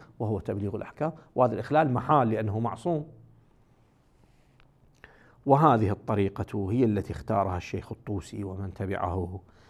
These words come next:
بل يرى انحصار استكشاف قول الإمام من الإجماع فيها. الشيخ الطوسي يرى أن هذا ال-، هذه الطريقة هي الطريقة الوحيدة لاستكشاف قول الإمام. وربما يستظهر من كلام السيد المرتضى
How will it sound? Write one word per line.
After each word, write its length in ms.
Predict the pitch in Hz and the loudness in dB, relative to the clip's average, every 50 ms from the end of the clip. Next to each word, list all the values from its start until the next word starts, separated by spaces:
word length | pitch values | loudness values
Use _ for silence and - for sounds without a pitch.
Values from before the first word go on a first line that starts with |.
| - _ - _ - | -20 _ -20 _ 2
بل 200 | 127 135 151 143 | 6 8 8 10
يرى 400 | 127 131 151 160 170 175 196 202 - | 10 10 12 12 12 12 10 8 6
انحصار 960 | 135 - - 120 110 - - 165 170 165 147 131 117 113 107 98 98 - - | 0 -2 0 -2 -4 4 8 12 12 12 12 12 10 8 6 4 0 -2 -8
استكشاف 640 | - - - 113 104 - - 117 107 95 - - | -12 -8 -8 -8 -8 -4 -2 0 0 0 0 -4
قول 300 | - - 110 110 104 98 | -4 -2 -2 -2 0 -2
الإمام 500 | 98 98 92 - 104 120 139 165 180 180 175 - - - - _ _ - _ | -2 -4 -4 -4 -2 0 0 0 0 -2 -4 -8 -16 -20 -20 _ _ -10 _
من 220 | 131 131 170 185 | 6 6 8 10
الإجماع 520 | 196 185 175 - 160 135 151 175 185 160 113 | 8 8 6 4 2 2 4 2 2 0 -2
فيها. 320 | - - 104 80 95 98 | -4 -4 -6 -4 -4 -6
الشيخ 220 | 104 - 131 - - | -6 -6 -8 -10 -10
الطوسي 320 | - - 143 - - 185 | -6 -6 -6 -4 -4 -4
يرى 420 | 165 160 - - 156 156 - - 156 | -6 -4 -4 -4 -4 -4 -4 -6 -6
أن 120 | 151 135 | -6 -6
هذا 220 | 127 147 160 165 - | -6 -6 -6 -8 -8
ال-، 100 | - - - - - _ - - _ | -10 -12 -16 -20 -20 _ -20 -20 _
هذه 200 | - 151 156 147 | -2 -2 0 0
الطريقة 380 | 147 147 - 160 170 175 165 156 | -2 -2 -2 -4 -4 -2 -4 -6
هي 60 | 147 | -8
الطريقة 320 | 131 - 143 - - - | -8 -8 -10 -8 -4 -2
الوحيدة 640 | 143 120 117 107 - 117 135 123 110 107 107 107 - - - - - - - | -2 0 0 -2 -2 -2 -2 -2 -2 -2 -4 -4 -6 -10 -18 -20 -20 -14 -10
لاستكشاف 840 | 117 101 - - 110 104 - - 131 127 107 - - - - 98 - - - _ _ _ _ - | -10 -10 -8 -10 -12 -14 -8 -4 -2 -2 -2 -2 -6 -10 -10 -10 -12 -16 -20 _ _ _ _ 0
قول 220 | 117 127 156 190 | 2 2 2 0
الإمام. 520 | 226 226 - - 90 87 87 87 87 85 87 104 113 - _ _ _ _ _ _ _ - _ _ _ | -2 -6 -6 -8 -8 -8 -8 -8 -8 -10 -10 -14 -16 -20 _ _ _ _ _ _ _ -20 _ _ _
وربما 640 | 131 131 156 175 156 123 113 120 107 101 101 98 104 | 10 12 12 12 12 12 8 6 6 6 4 2 2
يستظهر 600 | 107 104 - - - 165 139 107 95 104 110 110 | 0 -2 -4 0 2 2 2 4 2 0 -2 0
من 180 | 107 104 98 | -2 -4 -6
كلام 360 | 90 - - 120 139 139 117 104 | -6 -4 -4 -2 -2 -2 -2 -4
السيد 400 | - - - 110 107 101 95 101 | -6 -8 -8 -6 -6 -4 -4 -6
المرتضى 760 | - 107 101 92 - - 104 92 95 95 92 95 95 101 | -6 -6 -8 -8 -8 -8 -8 -6 -4 -4 -4 -4 -4 -6